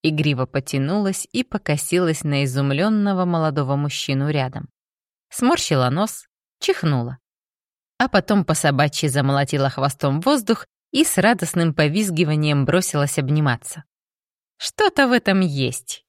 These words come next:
хихикнула Дженни, наблюдая со дна своей ямы, как Раум Дифаркалонен тщетно пытается отпихнуть норовящую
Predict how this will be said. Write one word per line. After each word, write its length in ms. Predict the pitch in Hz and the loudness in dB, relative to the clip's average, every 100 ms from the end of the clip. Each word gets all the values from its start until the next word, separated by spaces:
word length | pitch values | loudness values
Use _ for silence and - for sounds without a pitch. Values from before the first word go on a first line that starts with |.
| _ | _
хихикнула 760 | - 175 - 135 139 139 143 | -4 -2 -2 -6 -2 0 0
Дженни, 520 | 151 170 247 269 233 | 0 0 2 4 2
наблюдая 680 | 214 185 156 151 147 220 233 | 2 2 2 0 0 0 0
со 220 | 208 - | 0 -2
дна 260 | 156 143 143 | 0 2 0
своей 520 | - 147 147 139 139 | 0 -2 0 0 0
ямы, 460 | 127 151 233 220 214 _ _ _ | 0 0 2 2 0 _ _ _
как 260 | 277 285 | -2 0
Раум 360 | 220 190 202 202 | 2 2 4 2
Дифаркалонен 760 | 151 - 143 147 143 202 196 185 | 2 0 -2 0 0 2 2 0
тщетно 480 | - - 220 220 | -2 -2 0 0
пытается 680 | 214 151 - 151 147 160 - | 0 -4 0 0 2 0 0
отпихнуть 640 | 180 - - 156 147 147 147 | -2 -2 -4 -2 -2 -4 -2
норовящую 720 | 143 143 135 180 202 - 208 | 0 0 0 0 -2 -2 -2